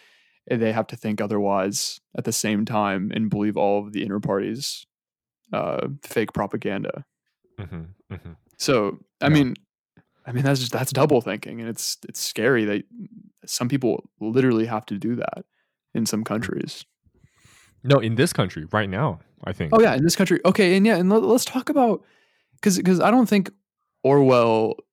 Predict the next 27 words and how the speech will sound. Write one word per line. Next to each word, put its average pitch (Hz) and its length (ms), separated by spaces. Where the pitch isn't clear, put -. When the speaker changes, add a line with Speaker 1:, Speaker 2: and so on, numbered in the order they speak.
Speaker 1:
like, 143 180
I, - 60
like, 147 160
it's 156 140
not 214 180
just 180 180
about 165 220
a - 60
totalari-, 135 580
total-, 135 680
oh, - 280
goodness. 107 600
Speaker 2:
Totalitarian? 101 580
Speaker 1:
David, 107 100
help 104 160
me. 98 140
Speaker 2:
Yeah. 135 160
Speaker 1:
Totalitarian 127 800
government. 120 560
Speaker 2:
Uh-huh. 92 260
Speaker 1:
It 143 80
could 175 140
just 170 180
be 185 120
a 151 60
totalit-, 135 680
tel-, 131 300